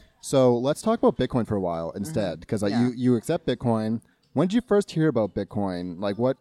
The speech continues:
Speaker 1: brings you to that? Or maybe you can speak to your background as well, because I know
Speaker 2: Right.
Speaker 1: you graduated from M I T and
Speaker 2: Mm.
Speaker 1: are an engineer, or were, were an engineer
Speaker 2: Right.
Speaker 1: before. So let's get into that.
Speaker 2: Okay, yeah. So essentially, I came up through Bitcoin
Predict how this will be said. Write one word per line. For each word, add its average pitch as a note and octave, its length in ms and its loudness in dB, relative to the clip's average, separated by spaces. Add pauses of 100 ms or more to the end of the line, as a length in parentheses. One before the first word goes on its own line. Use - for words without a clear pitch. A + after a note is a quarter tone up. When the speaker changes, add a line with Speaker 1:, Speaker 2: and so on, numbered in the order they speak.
(140)
Speaker 1:
brings B2+ 220 -2
you A2+ 100 -8
to G#2+ 40 2
that? G2 280 -2
Or A2+ 60 0
maybe D#3 200 2
you F3+ 60 0
can D#3+ 100 -2
speak - 200 -4
to C3 100 -2
your A2+ 60 2
background A#2+ 400 -2
as G2+ 120 -6
well, A2+ 260 0
because G2 300 -2
I G#2+ 120 2
know B2+ 100 4
Speaker 2:
Right. B2 100 4
Speaker 1:
you A2+ 60 2
graduated A2+ 440 0
from A2 100 0
M G#2+ 120 0
I F#2 80 -6
T A2 420 -2 (340)
and A#2 280 0
Speaker 2:
Mm. - 60 -10 (100)
Speaker 1:
are G#2 260 -2
an G#2+ 60 -2
engineer, A#2 540 0 (200)
or A2 180 -2
were, C3 220 6
were A#2+ 240 4
an B2 60 4
engineer G2+ 480 -2 (160)
Speaker 2:
Right. B2+ 160 -2
Speaker 1:
before. A2 360 2 (260)
So G#2 500 0
let's B2 260 -4
get D#3+ 100 -4
into C#3+ 120 0
that. B2+ 280 0 (560)
Speaker 2:
Okay, C#3 480 -4
yeah. C#3 240 -4
So E3+ 260 -4
essentially, G3+ 680 -6
I C3+ 100 -6
came E3+ 280 -6
up D3+ 100 -4 (500)
through D#3 220 0
Bitcoin C#3 720 -6